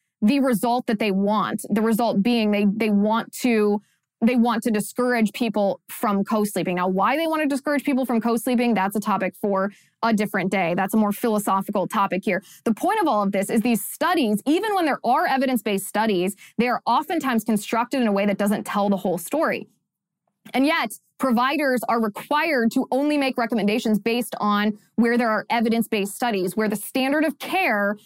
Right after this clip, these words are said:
as determined in pediatrics, for example, by the American Academy of Pediatrics, is, um,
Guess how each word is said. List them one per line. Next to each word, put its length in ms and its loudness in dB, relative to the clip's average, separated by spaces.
as 220 0
determined 520 0
in 120 2
pediatrics, 600 0
for 100 -2
example, 300 0
by 120 2
the 80 0
American 320 0
Academy 460 -2
of 80 -4
Pediatrics, 800 -2
is, 580 0
um, 520 0